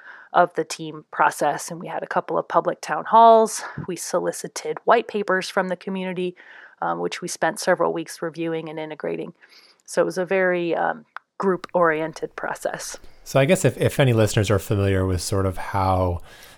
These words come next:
Speaker 2: the, uh, like, league or mepeg reports come together, even the decadal survey, it's kind of similar, right? Gather a bunch of information, build a consensus, and then sort of outline that in a report.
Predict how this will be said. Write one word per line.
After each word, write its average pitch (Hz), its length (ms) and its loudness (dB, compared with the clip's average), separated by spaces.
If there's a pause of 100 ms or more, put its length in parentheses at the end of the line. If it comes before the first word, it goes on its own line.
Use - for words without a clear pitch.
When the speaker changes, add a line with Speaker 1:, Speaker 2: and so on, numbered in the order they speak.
(120)
Speaker 2:
the, 90 640 -4
uh, 90 300 -8 (240)
like, 101 220 -4 (160)
league 110 420 0
or 95 100 4
mepeg 107 640 2 (480)
reports 135 560 4
come 117 200 2
together, 110 340 4
even 117 260 4
the 98 60 0
decadal 98 460 0
survey, 95 400 0
it's 87 140 -6
kind 117 180 0
of 95 80 0
similar, 92 380 -2
right? 90 200 -2
Gather 95 320 0
a 90 60 -2
bunch 92 240 -2
of 95 60 -2
information, 101 560 -2
build 92 180 0
a 92 60 -2
consensus, 92 580 -4
and 92 100 -4
then 90 140 -4
sort 90 160 -8
of 87 240 -8
outline 92 360 -6
that 90 200 -6
in 87 80 -8
a 87 80 -10
report. 90 380 -8